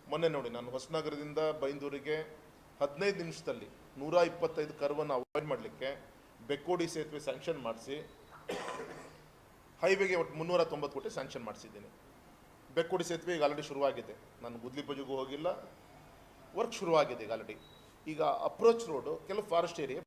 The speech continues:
ಬರುತ್ತೆ. ನನ್ನ, ನಿಮ್ಮ ಮುಖಾಂತರ ನನ್ನ ಪರಿಸರವಾದಿಗಳಿಗೆ ನಂದು ವಿನಂತಿ ಏನು ಅಂದರೆ, ಇವತ್ತು ಒಂದು ಕಿಲೋಮೀ-, ಒಂದು, ಒಂದು ಎಕರೆ ಜಾಗ ಅಷ್ಟು ನಾವು ಫಾ-, ಫಾ-, ಫಾರೆಸ್ಟನ್ನು ಹಾಳು ಮಾಡಿದ್ರೆ ಅದರ ಎರಡು ಮೂರು ಪಟ್ಟು ಲ್ಯಾಂಡನ್ನು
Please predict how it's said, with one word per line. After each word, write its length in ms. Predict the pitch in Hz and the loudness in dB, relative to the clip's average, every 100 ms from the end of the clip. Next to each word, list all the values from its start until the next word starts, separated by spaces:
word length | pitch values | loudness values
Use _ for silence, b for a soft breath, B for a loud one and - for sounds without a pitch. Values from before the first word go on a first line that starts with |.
| - | -8
ಬರುತ್ತೆ. 240 | 101 - - - - - - - - - - - - - - | -10 -12 -20 -20 -20 -20 -20 -20 -20 -20 -20 -20 -20 -20 -14
ನನ್ನ, 340 | 117 151 156 | -6 0 2
ನಿಮ್ಮ 220 | 156 147 175 | 2 -2 -2
ಮುಖಾಂತರ 560 | 185 185 180 185 185 | 4 4 6 4 4
ನನ್ನ 240 | 175 151 147 | 4 0 0
ಪರಿಸರವಾದಿಗಳಿಗೆ 840 | 143 147 165 165 156 151 151 156 | 0 2 4 6 4 0 -2 -4
ನಂದು 640 | 147 143 139 127 113 - - - - | -4 -2 -2 -2 -6 -10 -18 -20 -14
ವಿನಂತಿ 360 | 120 156 202 220 | -2 2 2 2
ಏನು 160 | 175 139 | 0 0
ಅಂದರೆ, 440 | 104 104 123 143 - - - - - - | -4 -4 -4 -6 -12 -20 -20 -20 -20 -16
ಇವತ್ತು 400 | 123 156 156 180 175 175 175 170 - - - - - - - | -2 0 0 -4 -4 -4 -8 -12 -16 -20 -20 -20 -20 -20 -8
ಒಂದು 320 | 135 175 190 190 | 0 0 0 -4
ಕಿಲೋಮೀ-, 400 | 175 170 170 147 | 0 0 0 -2
ಒಂದು, 420 | 147 156 156 143 | -2 -4 -2 -4
ಒಂದು 380 | 139 131 143 139 | -4 -4 -2 -2
ಎಕರೆ 280 | - 190 | 0 2
ಜಾಗ 240 | 165 156 147 | 6 6 4
ಅಷ್ಟು 420 | - - - 117 - - - - | 0 -4 -12 -12 -14 -20 -20 -2
ನಾವು 200 | 135 - | 0 2
ಫಾ-, 180 | 131 127 - | 0 0 -2
ಫಾ-, 160 | 110 | -4
ಫಾರೆಸ್ಟನ್ನು 460 | - 151 175 180 151 | 6 6 6 0 -2
ಹಾಳು 280 | 131 151 180 | 2 2 2
ಮಾಡಿದ್ರೆ 380 | 131 113 120 147 - - - - - | -2 -2 -4 -4 -8 -20 -20 -20 -8
ಅದರ 140 | 165 202 | -2 0
ಎರಡು 240 | 175 180 | 2 4
ಮೂರು 180 | 220 233 | 6 6
ಪಟ್ಟು 280 | 220 190 170 | 4 0 4
ಲ್ಯಾಂಡನ್ನು 640 | 160 156 160 175 202 196 | 4 4 0 0 -2 -4